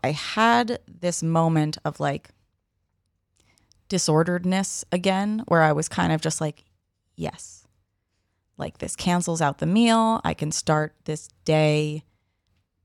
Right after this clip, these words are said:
not with this stuff in my system anymore." And it just, it really took me back to, like, attempting that kind of disordered eating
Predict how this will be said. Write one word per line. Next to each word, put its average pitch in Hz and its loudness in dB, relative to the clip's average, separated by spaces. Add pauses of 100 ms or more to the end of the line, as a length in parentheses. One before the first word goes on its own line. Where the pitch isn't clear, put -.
(160)
not 160 2
with 165 2
this 160 -2
stuff 160 -2
in 160 0
my 143 0
system 190 0
anymore." 180 4
And 156 0
it 147 0
just, - -4
it 160 2
really 190 -4 (420)
took - -6
me 160 2
back 147 2
to, - -2
like, 135 -2 (1000)
attempting 160 0
that 143 2
kind 147 -4
of 143 -6
disordered 143 -4
eating 131 -8